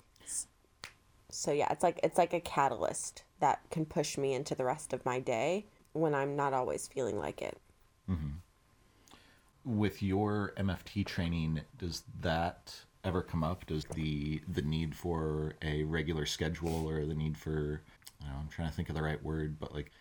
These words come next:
Speaker 2: consistency in the things that you do every day, is that?
Speaker 1: Honestly,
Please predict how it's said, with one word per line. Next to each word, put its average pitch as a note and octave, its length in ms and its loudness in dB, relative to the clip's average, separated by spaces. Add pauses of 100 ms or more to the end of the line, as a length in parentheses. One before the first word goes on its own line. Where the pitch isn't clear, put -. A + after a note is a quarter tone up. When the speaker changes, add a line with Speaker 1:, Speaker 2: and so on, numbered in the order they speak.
(320)
Speaker 2:
consistency G#2 800 2
in F#2+ 120 4
the F2 60 2
things F2+ 280 0
that - 120 -2
you F2 120 0
do E2+ 480 2
every F#2+ 220 2
day, F#2+ 220 0
is F#2 120 0
that? F2 240 0 (300)
Speaker 1:
Honestly, G#3 560 4